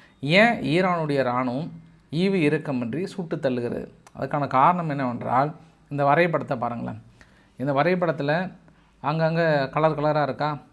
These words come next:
சிவப்பு கலர். சிவப்பு கலர் எல்லாமே வந்து ஐ ஆர் ஜி சியினுடைய முக்கிய பொறுப்பாளர்கள் இந்த கலவரத்தில் சுட்டு கொல்லப்பட்டிருக்கிறார்கள்.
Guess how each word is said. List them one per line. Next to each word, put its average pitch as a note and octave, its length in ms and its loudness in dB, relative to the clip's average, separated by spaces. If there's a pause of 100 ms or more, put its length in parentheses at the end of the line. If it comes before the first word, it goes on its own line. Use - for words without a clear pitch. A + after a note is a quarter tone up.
(120)
சிவப்பு E3 500 -2
கலர். A#2+ 240 -4 (360)
சிவப்பு F#3 440 -2
கலர் C#3 180 -2
எல்லாமே C3 280 -2
வந்து C#3+ 360 -4 (560)
ஐ D#3 240 2
ஆர் F#3+ 180 6
ஜி E3 300 -4
சியினுடைய C#3 360 -2 (100)
முக்கிய D3 380 -4
பொறுப்பாளர்கள் C#3+ 800 -2 (120)
இந்த C#3 300 -2
கலவரத்தில் C#3+ 560 -2
சுட்டு D#3 320 -8
கொல்லப்பட்டிருக்கிறார்கள். A#2 960 -4